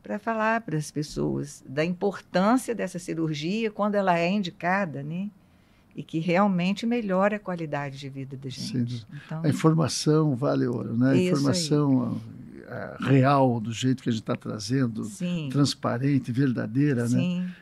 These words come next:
Speaker 2: Isso que eu acho que é o mais importante, porque a gente tem muitas fontes de informação e nem sempre a gente tem, é, essa qualidade que a gente tá trazendo aqui, com essa transparência e
Speaker 1: Sim.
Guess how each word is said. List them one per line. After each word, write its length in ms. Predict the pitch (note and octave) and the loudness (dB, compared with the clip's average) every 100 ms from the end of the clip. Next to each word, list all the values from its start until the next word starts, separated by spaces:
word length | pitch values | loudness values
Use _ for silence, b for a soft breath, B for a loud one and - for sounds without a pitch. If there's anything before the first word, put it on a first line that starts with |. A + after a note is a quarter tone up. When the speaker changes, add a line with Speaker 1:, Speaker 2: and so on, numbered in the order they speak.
| - - | -14 -6
Speaker 2:
Isso 260 | A#2+ - | -4 -4
que 140 | B2 C3+ | -4 0
eu 80 | B2 | 2
acho 220 | A#2 - | 2 0
que 80 | C3+ | 0
é 20 | |
o 60 | A#2+ | 2
mais 320 | A#2+ B2 A2 | 2 2 0
importante, 560 | A2+ A#2+ A2+ A#2+ A2 | -2 -2 -4 -4 -6
porque 160 | - - | -6 -6
a 40 | |
gente 260 | A2+ A#2+ - | -2 -4 -4
tem 160 | - B2+ | 0 2
muitas 340 | B2 C3 B2+ | 2 2 -2
fontes 360 | - C3 C3 - | -2 0 0 -2
de 80 | B2 | -6
informação 640 | - A#2+ A2+ G#2 - C3 | -4 -6 -6 -8 -2 0
e 40 | B2 | 2
nem 160 | B2+ | 2
sempre 380 | B2 - B2+ B2 | 0 -2 -2 -2
a 40 | B2 | -4
gente 300 | A#2+ A2+ A2 | -4 -6 -8
tem, 460 | - B2+ B2 A#2 B B B B _ | -4 0 2 2 B B B B _
é, 520 | - C3 A#2 A2+ G#2 A2 | -6 -4 -2 -2 -4 -4
essa 300 | - - A#2+ | -4 -2 -4
qualidade 680 | - B2+ A#2 G#2+ A#2 A#2+ A#2 | -2 0 0 0 0 0 -2
que 60 | A#2 | -6
a 20 | |
gente 140 | A2 G#2 | -6 -6
tá 100 | A#2 | -6
trazendo 480 | - A2 A#2 G#2+ | -6 -6 -6 -6
aqui, 380 | A2 - B2+ B2+ | -8 -6 0 0
com 140 | B2 B2 | 0 -4
essa 200 | A#2 B2 | -4 -6
transparência 840 | - A#2+ - G#2+ A2 B2+ B2+ - | -4 -4 -2 -4 -2 0 0 -2
e 160 | B2+ A#2 | 0 0
Speaker 1:
Sim. 160 | C3 D3 | -2 -4